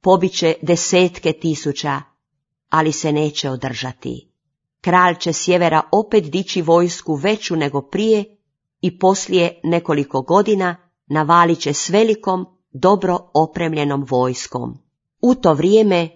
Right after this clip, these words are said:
mnogi će se podići protiv kralja juga. Ustaće i nasilnici iz tvog naroda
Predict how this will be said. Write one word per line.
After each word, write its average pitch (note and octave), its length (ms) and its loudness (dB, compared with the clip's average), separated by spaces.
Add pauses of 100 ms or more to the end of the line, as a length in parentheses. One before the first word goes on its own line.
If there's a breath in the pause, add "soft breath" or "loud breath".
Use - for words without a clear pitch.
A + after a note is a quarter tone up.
(120)
mnogi B3+ 360 2
će A#3+ 160 0
se A3 160 -2
podići F#3+ 580 0
protiv E3 380 -4
kralja D3 380 0
juga. B2+ 540 -6 (380)
Ustaće A3 580 -2
i F#3 40 0
nasilnici F3 720 0
iz D#3 180 -6
tvog D#3 260 0
naroda F3+ 580 2